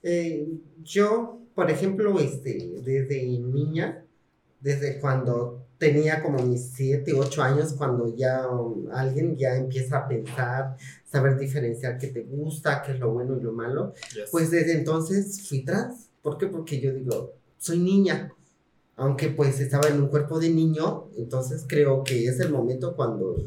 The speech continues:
Speaker 1: deci-, cuando descubrí que sí soy trans. ¿Por qué? Porque yo digo, soy niña, pero tengo el cuerpo de niño. Ah, bueno, entonces, pues, ya soy niña. Entonces, que me quedé con ese pensamiento de ser niña. Y,
Speaker 2: Ajá.
Speaker 1: pues, ya seguí mi vida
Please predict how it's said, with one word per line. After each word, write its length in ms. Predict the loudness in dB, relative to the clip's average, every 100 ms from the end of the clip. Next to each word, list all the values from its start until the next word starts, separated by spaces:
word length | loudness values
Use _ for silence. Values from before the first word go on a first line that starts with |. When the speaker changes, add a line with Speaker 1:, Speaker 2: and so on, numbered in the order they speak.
| -8 -4
Speaker 1:
deci-, 680 | -2 -2 -2 -4 -4 -8 -12 -16 -8
cuando 480 | -2 2 2 0 -6 -14 4
descubrí 800 | 6 8 6 6 6 6 4 -2 -10 -20 _
que 200 | -2 0
sí 160 | 0
soy 320 | 0 0 -2 2
trans. 400 | 2 4 0 -4
¿Por 160 | -4
qué? 80 | -4
Porque 240 | -4 -2
yo 40 | -2
digo, 220 | -2 -4
soy 180 | -2 -2
niña, 460 | -2 -2 -4 -6 -6
pero 440 | 2 4 6 4 4
tengo 160 | 2
el 80 | 2
cuerpo 220 | 0 0 2
de 80 |
niño. 460 | 4 4 4 0 -4 -20 _ _
Ah, 80 | -6
bueno, 240 | -4 -2 -2
entonces, 440 | -2 -4 -6 -10 -8
pues, 160 | -6
ya 140 | -2 -4
soy 200 | -2 2
niña. 440 | 4 4 2 -4 -16 _
Entonces, 280 | -2 -2
que 120 | 0 0
me 100 | 2
quedé 300 | 2 2 2
con 120 | 2
ese 200 | 2 2
pensamiento 580 | 0 0 0 -2 -2 -4
de 160 | -6
ser 240 | -8 -8 -2
niña. 500 | 0 2 2 -2 -8 -20 _ -4
Y, 60 |
Speaker 2:
Ajá. 120 | 2 8
Speaker 1:
pues, 180 | 8
ya 260 | 8 6 4
seguí 240 | 2 2
mi 140 | 2 2
vida 540 | 0 0 2 0 -4